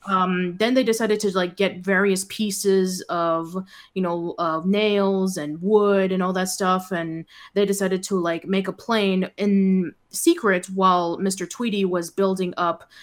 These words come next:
the, um, machine back so that it can function. And we didn't mention this throughout the entire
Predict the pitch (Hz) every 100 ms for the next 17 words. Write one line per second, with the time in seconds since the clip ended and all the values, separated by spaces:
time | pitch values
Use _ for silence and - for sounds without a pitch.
0 | - - - 208 185 185 180 180 - 156
1 | 170 165 165 165 160 175 - 269 262 190
2 | 170 175 175 165 170 175 - 190 202 196
3 | - 131 151 185 175 - 302 494 392 208
4 | 220 254 202 196 196 190 196 175 - 175
5 | 190 190 175 175